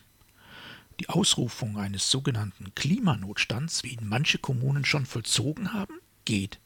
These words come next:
in eine solche Richtung. Bei der Besetzung von Beteiligungsprozessen gehört immer auch die Frage auf den Tisch, welche Akteursgruppe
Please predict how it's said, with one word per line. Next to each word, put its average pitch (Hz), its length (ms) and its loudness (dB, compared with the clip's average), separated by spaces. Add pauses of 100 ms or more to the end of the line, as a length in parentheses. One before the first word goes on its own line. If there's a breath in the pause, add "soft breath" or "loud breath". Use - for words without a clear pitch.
(140)
in 156 120 0
eine 147 200 0
solche 120 400 -4
Richtung. - 320 -8 (1400 soft breath)
Bei 196 80 4
der 208 80 4
Besetzung 151 580 4
von 120 220 -4
Beteiligungsprozessen - 960 0
gehört 180 220 4
immer 185 160 2
auch 175 80 0
die - 100 -4
Frage - 380 0
auf - 140 -2
den - 140 -4
Tisch, - 260 4 (500 loud breath)
welche 170 360 4
Akteursgruppe - 760 -2